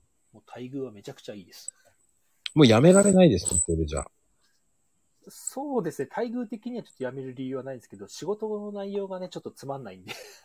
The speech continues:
Speaker 2: ええー。<laughs> 贅沢。
Speaker 1: あの、新しい技術がないんですよ、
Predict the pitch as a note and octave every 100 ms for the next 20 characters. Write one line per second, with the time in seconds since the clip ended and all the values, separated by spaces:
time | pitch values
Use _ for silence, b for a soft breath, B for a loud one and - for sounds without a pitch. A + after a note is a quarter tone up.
0 | _ - E3+ F#3+ G#3 A3+ F#3+ A3 - G3
1 | - - G3+ - A#3 - A3 - - -
2 | - _ E4 - B B B C#3 F3 A3
3 | A3+ A3+ A3+ B3 C#4+ - C4+ F#3 G3 F#3+
4 | E3+ G#3 C3+ E3 C3+ - -